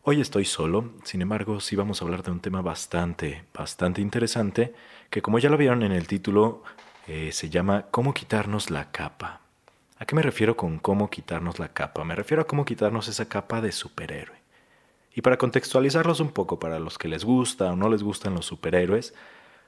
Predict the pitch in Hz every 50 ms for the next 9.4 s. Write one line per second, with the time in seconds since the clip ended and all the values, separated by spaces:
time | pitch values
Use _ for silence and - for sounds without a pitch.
0 | _ _ _ _ - 113 101 - - - - _ _ - 107 113 117 - - 139
1 | 143 - 151 147 - 131 123 127 127 113 - - 110 107 107 110 107 101 90 85
2 | 87 90 98 101 - - 101 - - - 78 80 85 90 90 92 90 85 80 73
3 | 78 76 73 71 71 71 71 71 78 78 87 - - _ _ - - 80 78 -
4 | - 80 - - - 92 90 92 104 101 98 90 - 82 - 80 82 85 85 -
5 | - 87 85 76 73 - - - 95 92 95 92 90 87 - - - - - 80
6 | 78 78 78 76 76 76 78 76 78 78 80 87 87 87 87 87 - - 87 82
7 | 82 78 - - 80 80 82 92 98 - - 95 87 - - - 90 87 87 85
8 | 85 - - - - - _ - 92 85 78 73 - - 87 90 90 95 95 95
9 | 92 92 90 - - - _